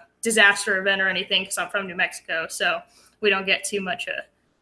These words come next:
big weather events there. But so ever since second grade, I was really interested in weather, knew I wanted to do forecasting, um, was terrified of doing media, so had no aspirations to go into T V.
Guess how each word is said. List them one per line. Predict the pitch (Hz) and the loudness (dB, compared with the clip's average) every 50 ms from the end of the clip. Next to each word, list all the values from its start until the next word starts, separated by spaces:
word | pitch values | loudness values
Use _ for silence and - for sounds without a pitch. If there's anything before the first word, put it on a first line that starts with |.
| _ _ | _ _
big | - 208 196 196 202 | 2 2 2 2 2
weather | 196 196 190 196 180 180 180 185 - | 0 0 0 0 0 -2 -2 -4 -6
events | - 196 196 202 185 - - | -4 -2 0 0 0 -2 -2
there. | - 202 196 190 185 185 | 0 2 4 4 2 2
But | 190 202 196 190 190 - - - _ _ _ _ _ - | 2 2 2 2 0 -2 -8 -20 _ _ _ _ _ 0
so | - 240 | 4 6
ever | 226 247 254 | 6 8 6
since | 254 254 262 247 240 | 4 4 2 0 2
second | - 262 247 233 220 214 | 2 2 2 2 2 4
grade, | 220 220 214 214 202 | 4 6 6 6 6
I | 202 202 | 6 4
was | 196 196 202 | 2 2 2
really | 226 233 233 220 214 208 202 | 4 4 6 6 4 2 0
interested | 208 - 254 254 269 262 - - 262 247 | 0 0 2 2 2 0 0 2 2 2
in | 226 220 | 2 6
weather, | 208 220 226 226 226 226 220 220 220 226 220 - - | 8 8 8 10 10 8 8 6 6 4 0 -2 0
knew | 220 226 240 240 233 | 4 6 8 8 10
I | 233 226 | 8 8
wanted | 220 220 220 220 220 214 | 8 6 4 4 2 0
to | 220 | 0
do | 202 220 214 214 214 | -2 -2 -2 -2 -2
forecasting, | 208 - 254 247 240 240 233 226 220 214 220 - - 233 226 220 220 214 208 214 220 - | -2 0 2 2 4 4 6 6 6 6 6 4 2 0 2 2 2 0 0 -4 -6 -4
um, | - 196 190 190 185 180 180 202 - - - - - _ _ _ _ - | -2 0 2 2 2 0 -2 -6 -12 -18 -20 -20 -20 _ _ _ _ -4
was | 220 214 - | -2 -2 -2
terrified | - - 277 302 311 269 - - 247 233 226 214 214 208 | 2 6 8 10 10 8 8 8 8 10 10 10 8 6
of | - 196 196 190 190 190 - | 4 2 2 2 0 -2 -2
doing | 226 214 208 196 190 | 0 0 0 0 0
media, | 196 214 226 226 220 190 185 180 170 190 | 2 2 2 4 4 4 4 4 4 2
so | - - - 196 185 185 180 185 - | 0 0 0 2 2 0 0 -2 0
had | 208 196 185 185 | 0 -2 0 -2
no | 196 202 208 220 220 226 214 | 0 4 6 6 6 8 6
aspirations | 196 196 202 - - 208 196 190 196 - - 196 190 190 | 6 6 4 2 0 0 0 2 0 0 -2 -6 -6 -6
to | - 190 | -6 -4
go | 190 190 190 | -2 -2 -2
into | 185 185 180 175 | -2 -4 -8 -8
T | - - 185 175 | -6 -4 -4 -4
V. | 175 175 170 170 160 160 - _ | -4 -2 -2 -2 -2 -2 -6 _